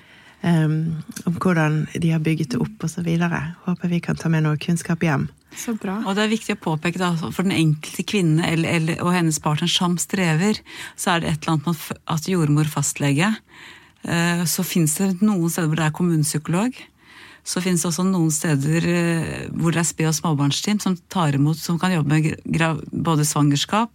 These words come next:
Speaker 3: og nybakte mødre og barna. Og så kan det også være, finnes det også D P S-er, distriktspolikliniske enheter, som kan noe om dette. Og så finnes det mange som ikke kan noe om det.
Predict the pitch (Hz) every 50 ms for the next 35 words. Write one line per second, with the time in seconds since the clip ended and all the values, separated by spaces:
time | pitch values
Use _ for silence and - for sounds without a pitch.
0 | - - - - 165 160 160 170 175 175 170 156 143 131 139 139 - - - 170
1 | 170 156 139 127 131 151 180 202 - - - 147 147 143 143 143 143 143 170 226
2 | 277 - - - - - - - - 208 202 185 208 214 - - 202 190 175 175
3 | 165 151 - 160 160 160 160 156 76 - - - - - 170 156 185 160 170 156
4 | 151 165 151 - - - - 143 - - - - 214 254 277 277 - - _ -
5 | - - - 160 151 - - 156 160 160 156 151 - 147 - - - _ _ -
6 | - 156 165 156 170 160 156 151 - 185 165 143 147 151 151 - 208 220 - -
7 | - - - - - 254 233 - - - - - 160 156 160 156 147 139 135 139
8 | - - 143 - - - - - - - - - _ _ - - 214 220 220 -
9 | - 208 196 160 147 - 165 151 - - - - _ - - - - - - -
10 | - - - - -